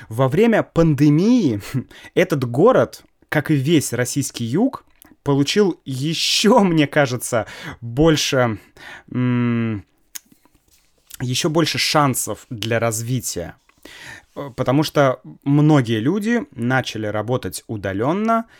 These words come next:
и, конечно, поехали в другие регионы. Поехали туда, где тепло. Зачем тебе за тридцать тысяч рублей, за четыреста пятьдесят долларов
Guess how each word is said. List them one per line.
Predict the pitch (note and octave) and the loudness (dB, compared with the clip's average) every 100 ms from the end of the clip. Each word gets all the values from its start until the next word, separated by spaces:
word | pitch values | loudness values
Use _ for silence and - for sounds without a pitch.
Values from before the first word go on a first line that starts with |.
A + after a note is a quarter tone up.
| _ - | _ -6
и, | F3+ | -6
конечно, | - A2+ C#3 - | -4 -4 -4 -4
поехали | - - G2+ A2 C3+ C3+ A#2+ A2+ _ _ | -6 -6 -4 -4 -2 -2 -2 -6 _ _
в | G2+ F#2+ F#2 A#2 A#2 - | -20 -20 -6 -2 -2 -4
другие | A2 A#2 G#2+ C#3+ B2+ | -8 -8 -2 0 0
регионы. | G#2+ A2+ A#2+ G2 E2 _ | -2 -2 0 -2 -6 _
Поехали | A2 B2+ B2+ A#2 | -4 -2 -2 -4
туда, | G#2 - A2 G2 D3+ - | -6 -6 -4 0 0 0
где | A#2 A#2+ F2+ A#2 C3 _ | -8 -10 -8 -8 -8 _
тепло. | - A#2 - A2 G2 D2 _ - - - - _ - _ | -10 -10 -8 -4 -4 -6 _ -20 -20 -20 -20 _ -20 _
Зачем | G#2+ A#2+ - G#3+ | -6 -2 2 2
тебе | C#3+ C3+ C3 C#3 G2+ - - - | 0 -2 4 4 2 -6 -20 -18
за | B2 G#2+ B2 A#2 F#2 - _ _ _ | -10 -4 0 0 0 -10 _ _ _
тридцать | - D#3 D#3+ B2+ A#2 | -2 -2 -2 -6 -4
тысяч | C#3 C3+ - - | -2 -2 -6 -6
рублей, | A2+ A#2 B2+ G2 D#2+ _ _ _ _ - - - - | -4 0 0 -2 -8 _ _ _ _ -20 -20 -20 -16
за | G#2+ G#2+ A2+ G#2+ G2+ - _ - | -8 0 2 2 -2 -14 _ -12
четыреста | - D3 C3 - F2+ | -2 0 0 -4 -12
пятьдесят | - G#2 A2+ B2 G#2 | -12 -10 -4 -2 -2
долларов | F#2+ B2+ G#2 E2+ - | 0 0 0 -4 -10